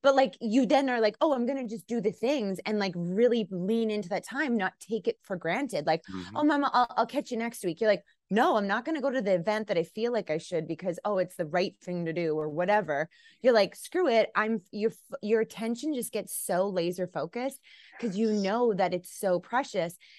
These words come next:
Speaker 1: And that really is true of life, except sometimes it takes a diagnosis and someone saying, "F Y I, not gonna make your first birthday," or, "You have months to live." And that, I mean, I looked at that like a blessing, being like, "Wow, okay, we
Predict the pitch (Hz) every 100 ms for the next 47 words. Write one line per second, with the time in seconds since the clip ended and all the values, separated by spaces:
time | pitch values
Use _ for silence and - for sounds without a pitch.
0 | _ - 226 226 190 240 220 - 165 -
1 | 214 180 147 254 320 190 180 208 - 233
2 | - 262 247 233 208 214 220 220 220 190
3 | 190 196 220 226 175 196 175 190 190 175
4 | 170 160 _ 143 156 - - 349 330 285
5 | - - _ 151 151 175 185 190 208 240
6 | 247 330 - 220 214 175 160 160 151 160
7 | 185 220 233 - 277 285 214 - - -
8 | - - 214 208 254 - - _ _ -
9 | 214 208 202 180 185 196 175 175 180 208
10 | 190 190 180 190 185 175 165 220 - 175
11 | 170 165 - 175 170 165 156 175 165 156
12 | - 180 190 160 143 _ _ _ - 185